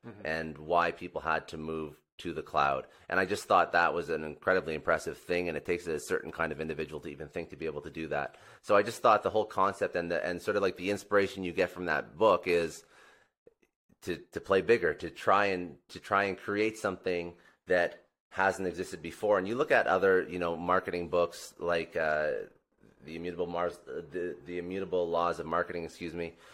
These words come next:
Speaker 2: Um, it always says you don't just wanna marginally improve.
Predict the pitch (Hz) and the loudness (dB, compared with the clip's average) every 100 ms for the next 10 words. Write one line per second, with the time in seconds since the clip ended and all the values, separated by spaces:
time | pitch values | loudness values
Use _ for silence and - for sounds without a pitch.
0 | - - 85 87 90 98 120 117 - 104 | -20 -4 0 2 4 6 6 4 2 4
1 | 98 95 - - _ _ - 92 110 131 | 4 2 -4 -20 _ _ -8 -2 0 0
2 | 117 104 101 92 87 92 90 104 107 107 | -6 -2 -2 -2 0 0 0 -2 -4 -4
3 | 104 117 120 131 | -4 -4 -4 -6